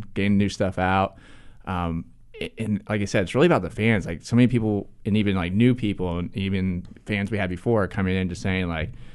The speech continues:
you know, "We're loving the stuff you're putting out. This is so great." Or, "Hey, I've never seen this, this place before. I'm just finding out about it, but I love everything you guys have." And, you know, that's really what pushes and drives me so much too, is just, like,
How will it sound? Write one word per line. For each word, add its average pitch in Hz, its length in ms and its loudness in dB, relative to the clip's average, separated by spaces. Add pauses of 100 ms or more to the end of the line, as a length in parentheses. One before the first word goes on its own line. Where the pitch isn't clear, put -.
(260)
you 95 80 -10
know, 90 80 -6
"We're 85 120 -6
loving 107 340 2
the 98 80 0
stuff 110 180 0
you're 92 80 -6
putting 90 260 -2
out. 95 280 2
This 90 160 -8
is 85 120 -8
so - 160 -8
great." 101 320 2
Or, 80 220 -2
"Hey, 107 240 -6
I've 87 240 -4
never 107 260 -2
seen 123 200 2
this, 120 100 2 (220)
this 110 180 0
place 107 220 2
before. 107 320 2
I'm 98 80 2
just 92 120 -4
finding 87 240 0
out 107 140 4
about 107 300 6
it, 95 100 4
but 80 60 -4
I 82 60 0
love 98 200 2
everything 95 300 0
you 82 100 -2
guys 73 200 -4
have." 95 340 2
And, 82 160 -2 (640)
you 143 80 -2
know, 104 80 0
that's 113 280 0
really 107 140 2
what 95 160 -6
pushes 101 280 -6
and 85 140 -10
drives 92 300 -4
me 87 100 -4
so 82 180 -8
much 82 280 -6
too, 98 220 0
is 85 80 -2
just, 87 180 -8
like, 82 260 -6